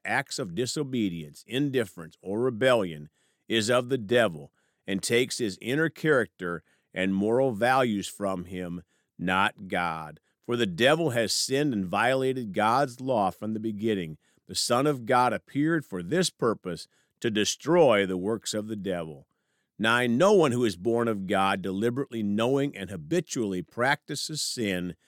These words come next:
because God's seed, his principle of life,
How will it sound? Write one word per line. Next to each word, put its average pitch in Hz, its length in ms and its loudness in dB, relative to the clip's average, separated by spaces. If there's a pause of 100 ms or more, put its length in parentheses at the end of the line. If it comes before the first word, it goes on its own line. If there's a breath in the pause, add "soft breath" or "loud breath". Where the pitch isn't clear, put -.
(240)
because 101 400 -2
God's 113 540 2
seed, 101 600 -2 (260)
his 127 220 2
principle 170 640 -2
of 170 120 0
life, 113 400 0